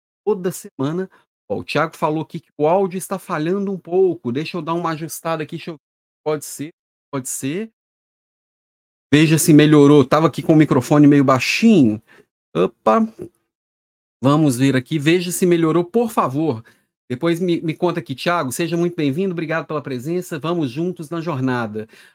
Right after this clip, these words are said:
Acho que agora vai ficar bom. <laughs> Assim espero. Ai, ai. Mas vamos lá.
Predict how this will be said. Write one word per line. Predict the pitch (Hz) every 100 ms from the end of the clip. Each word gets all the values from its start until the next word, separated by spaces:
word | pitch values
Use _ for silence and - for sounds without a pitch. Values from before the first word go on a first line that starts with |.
| _
Acho | 131 156
que | -
agora | 131 151 190
vai | 190
ficar | 180 - 170
bom. | 127 104 - - -
<laughs> | 160 147 - 135 156 139 233 226 -
Assim | 139 - 165
espero. | 170 - 113 98 - - 185 _ _ _ _
Ai, | 127 131 123 107
ai. | 101 - _ _ _ _ _ _ _ _
Mas | 131 143
vamos | 127 185 202 175
lá. | 123 101